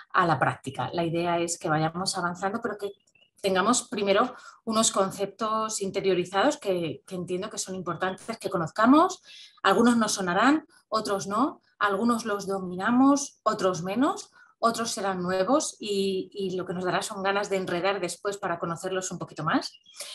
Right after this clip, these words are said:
Así que arrancamos en este momento. Bienvenidas a todas, la mayoría seguro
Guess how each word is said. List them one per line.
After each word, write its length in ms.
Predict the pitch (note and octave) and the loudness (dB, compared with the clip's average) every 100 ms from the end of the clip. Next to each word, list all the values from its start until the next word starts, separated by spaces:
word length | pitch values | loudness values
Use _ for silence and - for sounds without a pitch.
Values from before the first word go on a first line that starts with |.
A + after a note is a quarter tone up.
| - | -12
Así 340 | - F#3+ - G3 | -2 0 2 0
que 800 | A3+ A3+ G#3+ F#3+ F3+ E3 D#3 - | 0 0 2 2 2 2 -2 -2
arrancamos 560 | F#3+ F#3+ F3 F3 G3+ A3+ | -2 0 0 -2 -4 -6
en 80 | G3 | -6
este 160 | - | -6
momento. 400 | F#3+ D#3+ D#3+ E3 | -4 -4 -4 -4
Bienvenidas 920 | E3 E3 D#3+ E3 F#3 F#3+ F#3+ F#3 F3+ | -4 -4 -4 -2 0 0 0 -2 -6
a 120 | F3+ F#3 | -6 -4
todas, 360 | G3 C4+ E4 | 0 0 0
la 100 | G3 | -4
mayoría 580 | E3 D3+ D#3 F3+ E3 D#3+ - _ _ _ | -4 -4 -4 -2 -2 -4 -8 _ _ _
seguro 580 | - F3+ G3+ E3 B2 | -2 0 2 2 0